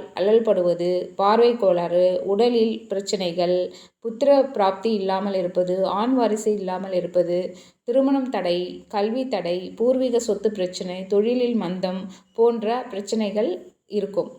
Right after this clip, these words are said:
இதை நம்ம நிவர்த்தி செய்யணும்னா இந்த விஷயத்தை நம்ம பண்ணிக்கணும். மண் சட்டியில் தயிர் சாதம் வைத்து அதில்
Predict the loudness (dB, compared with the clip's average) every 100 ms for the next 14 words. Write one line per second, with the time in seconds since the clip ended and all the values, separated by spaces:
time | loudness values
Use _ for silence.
0 | _ _ _ _ _ -12 -4 -2 0 -2
1 | -2 -4 -2 -4 -2 -4 -4 -6 -8 -8
2 | -8 -6 -4 -6 -8 -10 -4 -2 0 -2
3 | -4 -2 -2 -4 -6 -8 -10 -12 _ _
4 | _ -6 -4 -2 -4 -4 -4 -4 0 2
5 | 2 0 -2 -2 -2 -6 -6 -2 -2 -2
6 | -2 0 0